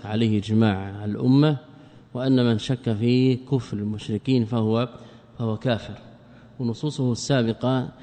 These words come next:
منها ما هو صريح واضح بين يدل على ذلك، بل هو نص، ومنها ما يدل على أن البراءة من المعبودات يدخل فيها البراءة من العابدين،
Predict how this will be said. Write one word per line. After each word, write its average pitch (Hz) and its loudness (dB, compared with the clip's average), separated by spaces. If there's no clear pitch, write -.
منها 127 4
ما 117 4
هو 117 2
صريح 113 0
واضح 107 -2
بين 107 -2
يدل 107 -4
على 101 -4
ذلك، 120 0
بل 104 -8
هو 110 2
نص، 131 2
ومنها 131 4
ما 135 4
يدل 135 2
على 123 -2
أن 120 2
البراءة 113 0
من 127 4
المعبودات 113 2
يدخل 131 0
فيها 143 0
البراءة 120 -2
من 113 2
العابدين، 107 0